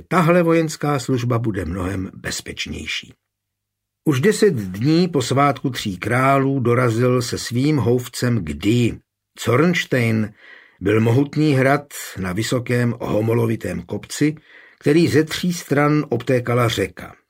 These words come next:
V jeho zdech se ukrýval s početnou družinou vzbouřený rytíř Hynek Bítovský z Lichtenburka. Patřil mu i hrad Bítov, který byl téměř na dohled od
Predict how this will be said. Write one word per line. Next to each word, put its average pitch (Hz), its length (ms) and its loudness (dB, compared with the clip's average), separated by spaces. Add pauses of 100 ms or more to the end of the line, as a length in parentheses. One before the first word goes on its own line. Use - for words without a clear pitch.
(380)
V 208 40 0
jeho 175 200 4
zdech 104 540 -2
se - 160 -6
ukrýval 135 800 2 (500)
s - 100 -6
početnou 127 680 2
družinou 120 640 2
vzbouřený 127 840 0
rytíř 131 420 0
Hynek 113 480 -2
Bítovský 123 800 -4
z 95 180 -4
Lichtenburka. 90 920 -6 (720)
Patřil 196 360 4
mu 190 260 4
i 170 80 4
hrad 143 320 4
Bítov, 107 640 -2 (260)
který 117 380 0
byl 107 240 0
téměř 113 480 0
na 98 160 0
dohled 90 520 0
od 87 160 -14